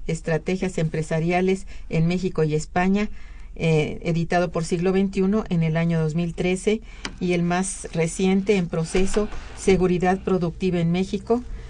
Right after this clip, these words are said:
que, bueno, saldrá probablemente en el año dos mil quince. Bien, en el Instituto de Investigaciones Económicas de la unam y, y el Departamento de Estudios Sociales, colef, han organizado una conferencia internacional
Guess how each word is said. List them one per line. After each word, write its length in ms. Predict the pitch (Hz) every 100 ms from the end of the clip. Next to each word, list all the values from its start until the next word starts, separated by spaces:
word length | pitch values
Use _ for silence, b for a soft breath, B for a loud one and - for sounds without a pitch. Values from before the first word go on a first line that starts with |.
| B B
que, 220 | - 175 160
bueno, 340 | 180 180 214 - -
saldrá 520 | - 165 165 180 185 -
probablemente 720 | 170 170 175 170 165 165 170
en 80 |
el 160 | 165 151
año 260 | 139 139 139 - - - -
dos 200 | - -
mil 160 | 156 143
quince. 340 | 139 117 - - - - - - B B B - -
Bien, 260 | 254 254 240 - B B -
en 120 | 214
el 140 | 214
Instituto 560 | 214 214 233 226 233 247
de 80 | 240
Investigaciones 800 | 208 185 185 170 175 175 185 196
Económicas 640 | 196 208 196 196 196 185
de 80 | 170
la 160 | 165 165
unam 380 | 170 185 196 208 B B B B B -
y, 380 | - 185 175 165
y 140 | 170 165
el 100 | 160
Departamento 640 | 160 156 165 175 190 196
de 60 | 190
Estudios 340 | 190 190 202
Sociales, 560 | 220 214 190 185 190 -
colef, 440 | 190 185 185 190 b b b
han 200 | - 214
organizado 640 | 233 220 202 185 190 190 190
una 220 | 190 190
conferencia 720 | 180 165 170 165 175 180 190
internacional 920 | 180 170 147 151 151 165 156 160 170